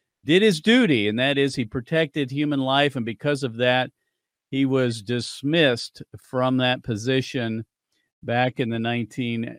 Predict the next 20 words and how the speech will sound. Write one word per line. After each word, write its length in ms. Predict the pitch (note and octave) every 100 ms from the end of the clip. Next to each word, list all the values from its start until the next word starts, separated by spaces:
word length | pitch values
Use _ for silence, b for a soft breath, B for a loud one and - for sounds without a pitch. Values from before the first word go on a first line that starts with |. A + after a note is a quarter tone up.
| -
uh, 260 | A2 G#2+ A2
eighties, 640 | A#2 B2 A#2 A2 A2+ - _ _ _ _ _ -
uh, 180 | G#2+ A2
late 260 | B2 C#3
eighties, 300 | B2+ A#2 A2
that 160 | B2+ A2+
is. 260 | A#2 A#2+ B2
And 140 | B2
we're 80 | C3+
gonna 120 | D3+
be 100 | C#3+
talking 440 | B2+ D3+ D#3 D3
about 340 | C3 C3 C3 B2+
that 320 | C#3 D3 D#3+
as 340 | C#3 C#3 C#3
well 560 | C3+ C#3+ G3+ G#3+ F3 D3
as 460 | A2+ A2+ A2+ B2+ -
his 240 | C#3 B2 -
current 500 | - F#3+ G3+ E3 A#2
mission. 580 | G#2 G2+ - C3 C#3